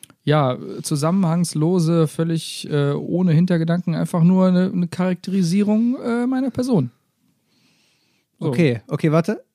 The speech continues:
Speaker 2: Ich
Speaker 1: Ja.
Speaker 2: bin in keiner Band.
Speaker 1: Ja,
Speaker 2: Okay,
Speaker 1: dann
Speaker 2: ja,
Speaker 1: haben wir,
Speaker 2: aber
Speaker 1: haben wir
Speaker 2: jetzt,
Speaker 1: das mal geklärt.
Speaker 2: aber, <laughs> aber jetzt, wo du das sagst, mit dem Psychologen, meinst du, wenn jetzt ein, äh, promovierter Psychologe sich fünfzehn Folgen Dieters Dojo anhört, meint ihr dann, dass er uns kennt?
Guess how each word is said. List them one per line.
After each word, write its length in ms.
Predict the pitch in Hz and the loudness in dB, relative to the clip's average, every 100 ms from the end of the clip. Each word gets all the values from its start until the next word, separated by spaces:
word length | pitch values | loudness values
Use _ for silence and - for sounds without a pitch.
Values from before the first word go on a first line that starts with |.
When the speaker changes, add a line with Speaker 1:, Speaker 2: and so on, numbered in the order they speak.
| - | 0
Speaker 2:
Ich 140 | 165 | 2
Speaker 1:
Ja. 60 | 131 | 2
Speaker 2:
bin 80 | 180 | 0
in 60 | 175 | 4
keiner 280 | 180 160 117 | 6 6 4
Band. 360 | 107 104 113 _ _ _ _ _ _ _ _ - | -2 -10 -14 _ _ _ _ _ _ _ _ -8
Speaker 1:
Ja, 160 | 170 127 | -6 -2
Speaker 2:
Okay, 180 | 151 156 | -2 -2
Speaker 1:
dann 80 | 196 | 0
Speaker 2:
ja, 180 | 147 - | 0 -2
Speaker 1:
haben 140 | 175 | -6
wir, 80 | 185 | -2
Speaker 2:
aber 100 | 170 180 | 2 4
Speaker 1:
haben 40 | |
wir 40 | 202 | 4
Speaker 2:
jetzt, 20 | |
Speaker 1:
das 160 | 208 - | 0 -2
mal 120 | 214 | -2
geklärt. 500 | - - 262 185 - | -2 0 2 2 2
Speaker 2:
aber, 240 | 175 - - 220 - - - _ - - - 202 | 2 2 -2 -4 -8 -12 -20 _ -20 -18 -12 -8
<laughs> 0 | |
aber 220 | 196 185 | -2 2
jetzt, 420 | 175 202 - - - - - | 4 2 -2 -14 -16 -20 -8
wo 60 | 185 | 0
du 40 | |
das 240 | 233 190 - | 2 2 2
sagst, 300 | 180 151 196 | 2 4 2
mit 100 | 214 | -2
dem 60 | |
Psychologen, 540 | 190 202 185 143 135 127 | -2 2 2 4 0 0
meinst 300 | 160 214 - | -2 -4 -4
du, 120 | 139 | -2
wenn 160 | 151 165 | 0 0
jetzt 320 | 175 - - _ _ _ _ _ - | -2 -4 -20 _ _ _ _ _ -2
ein, 300 | 156 165 170 | 2 2 4
äh, 220 | 165 165 | 4 4
promovierter 580 | - 190 202 175 202 202 | 2 2 2 4 2 0
Psychologe 720 | 196 175 175 139 123 110 120 _ _ _ _ | -4 -2 0 2 2 0 -10 _ _ _ _
sich 180 | 151 - | -6 0
fünfzehn 380 | 220 - 220 | -2 0 -2
Folgen 280 | 180 190 185 | 2 4 4
Dieters 280 | 190 185 165 | 2 0 -2
Dojo 320 | 151 147 139 135 | 2 2 2 -4
anhört, 460 | 131 - 113 - _ _ _ _ _ _ _ _ _ | -6 -8 -14 -14 _ _ _ _ _ _ _ _ _
meint 300 | - 131 185 | -2 2 2
ihr 60 | 202 | 2
dann, 140 | 185 | 2
dass 180 | 165 160 | 0 -2
er 60 | 151 | -4
uns 180 | 135 - | -6 -6
kennt? 440 | - 117 202 - | -4 -2 -4 -10